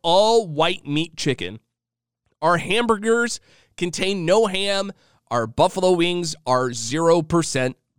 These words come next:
buffalo." I'm glad they threw that out there. Because when I was a kid, I always thought that buffalo wings were made from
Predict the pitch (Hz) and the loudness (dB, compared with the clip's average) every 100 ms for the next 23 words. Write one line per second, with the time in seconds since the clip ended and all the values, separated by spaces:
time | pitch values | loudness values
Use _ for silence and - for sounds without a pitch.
0 | _ 123 120 104 107 95 78 _ _ _ | _ -8 -6 -8 -8 -8 -12 _ _ _
1 | _ _ _ _ _ _ _ - 160 180 | _ _ _ _ _ _ _ -6 -6 -2
2 | 170 214 233 214 202 - 180 175 147 131 | 2 2 2 -2 -4 -2 0 2 2 0
3 | 123 - 104 87 _ _ _ _ _ _ | -2 -4 -10 -12 _ _ _ _ _ _
4 | _ _ _ _ _ - 170 196 196 202 | _ _ _ _ _ -6 -2 0 0 0
5 | 190 233 226 208 220 214 185 185 214 220 | 2 2 0 -2 -2 -2 0 0 2 0
6 | 220 - 208 233 226 214 196 - 196 170 | -2 0 2 2 2 0 -2 0 4 4
7 | 131 - _ _ _ _ _ _ _ _ | 4 -2 _ _ _ _ _ _ _ _
8 | _ _ _ _ _ _ _ _ _ _ | _ _ _ _ _ _ _ _ _ _
9 | _ _ _ 156 156 151 185 226 196 151 | _ _ _ -2 -2 2 0 2 2 2
10 | 123 104 104 123 170 - _ _ _ _ | 2 -2 -10 -12 -14 -14 _ _ _ _
11 | _ _ _ _ 139 147 139 - 117 120 | _ _ _ _ 2 4 2 -2 -8 -2
12 | 135 151 151 - 147 139 | 0 0 -2 -2 -2 -2